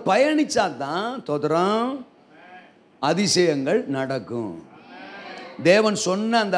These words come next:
அதிசயங்கள் நடக்கும். அடிமைத்தனத்திலிருந்து விடுதலை, அந்த அதிசயம் நடக்கும். அரக்க கூட்டத்தின் அழிவு, அந்த அதிசயம் நடக்கும். அற்புத அடையாளங்கள் என்கிற அதிசயம் நடக்கும்.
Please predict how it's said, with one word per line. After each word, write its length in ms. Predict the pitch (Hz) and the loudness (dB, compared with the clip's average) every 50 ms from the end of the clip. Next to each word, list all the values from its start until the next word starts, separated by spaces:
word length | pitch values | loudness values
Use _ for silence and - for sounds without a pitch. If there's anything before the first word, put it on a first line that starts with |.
| 175 | 2
அதிசயங்கள் 640 | 175 208 208 147 190 202 196 185 185 208 247 302 320 302 - - - - - - - 208 | 2 0 -2 2 4 4 4 4 2 4 4 4 4 0 -4 -8 -14 -20 -16 -6 -2 0
நடக்கும். 500 | 254 262 - 247 160 - - - - - - - - - - _ _ _ _ _ _ - _ - 160 | 2 2 2 0 -2 -6 -12 -16 -18 -18 -20 -20 -20 -20 -20 _ _ _ _ _ _ -12 _ 0 4
அடிமைத்தனத்திலிருந்து 1000 | 185 196 208 202 202 - - 190 190 190 156 - - 180 170 170 170 160 156 147 139 | 6 6 6 4 2 0 0 0 0 0 -2 -2 -2 -2 -2 -2 0 0 0 0 0
விடுதலை, 480 | 160 165 190 175 175 170 165 165 156 143 117 - - - 151 | 0 0 2 2 2 4 4 4 4 2 2 -2 -4 -4 -4
அந்த 140 | 185 196 190 170 165 | 0 4 4 4 4
அதிசயம் 460 | 160 180 - - 156 170 185 185 175 165 | 2 0 -2 -2 -2 -2 -2 -2 -2 -2
நடக்கும். 420 | 160 160 151 131 120 117 98 87 - - - _ _ _ _ _ _ _ _ _ - - - - - - 123 147 | -2 -2 -2 -4 -6 -8 -10 -10 -14 -20 -20 _ _ _ _ _ _ _ _ _ -20 -20 -20 -20 -8 0 2 4
அரக்க 400 | 175 196 214 208 - 208 196 - - | 6 6 6 6 4 0 -2 -2 0
கூட்டத்தின் 520 | 190 202 202 - 202 196 143 151 185 180 165 156 165 | 0 0 0 0 -4 -6 -4 -4 -4 -2 -2 -2 -2
அழிவு, 340 | 180 196 208 208 190 185 165 - - - 170 | -2 -2 -2 -2 0 0 0 0 0 -2 -2
அந்த 160 | 190 202 196 190 175 | 2 4 4 6 4
அதிசயம் 500 | 175 180 185 - - 175 190 202 208 196 175 | 4 2 -2 -2 -2 -2 -2 -2 -2 -4 -4
நடக்கும். 440 | 170 170 170 156 131 131 127 104 87 - - _ _ _ - - - - - 143 170 | -2 -2 -4 -4 -4 -6 -8 -8 -10 -14 -20 _ _ _ -20 -18 -16 -2 4 4 6
அற்புத 380 | 190 165 - - 196 226 214 220 190 - - - 143 | 6 4 2 0 0 4 4 4 4 4 2 2 2
அடையாளங்கள் 640 | 175 190 208 214 214 208 202 196 180 180 180 160 147 123 127 165 | 2 4 4 4 4 4 2 2 0 0 -2 -2 0 0 0 0
என்கிற 260 | 196 214 202 196 185 180 170 175 | 0 0 0 2 2 4 2 2
அதிசயம் 520 | 185 208 175 143 202 214 247 277 320 302 - - - - - - 165 214 | 2 0 2 4 4 6 6 6 4 2 -2 -6 -14 -12 -6 -2 2 4
நடக்கும். 500 | 240 269 294 285 - - - - 185 | 6 8 8 6 6 2 -8 -12 -14